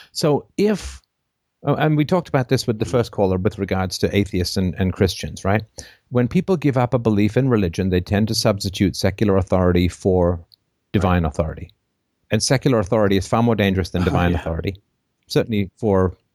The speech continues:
Speaker 1: rational atheists,
Speaker 2: Yeah.
Speaker 1: for,
Speaker 2: <laughs> Any-
Speaker 1: um, small or no government atheists. Uh, so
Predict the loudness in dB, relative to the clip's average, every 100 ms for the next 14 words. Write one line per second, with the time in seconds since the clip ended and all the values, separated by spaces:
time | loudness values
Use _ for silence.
0 | _ _ _ _ _ -4 -2 0 0 2
1 | 0 0 0 0 -2 0 0 -2 -8 -8
2 | -2 0 2 0 -2 -8 -16 -12 -4 0
3 | 2 2 2 2 2 0 0 0 0 0
4 | 0 0 2 2 0 -2 -4 -2 0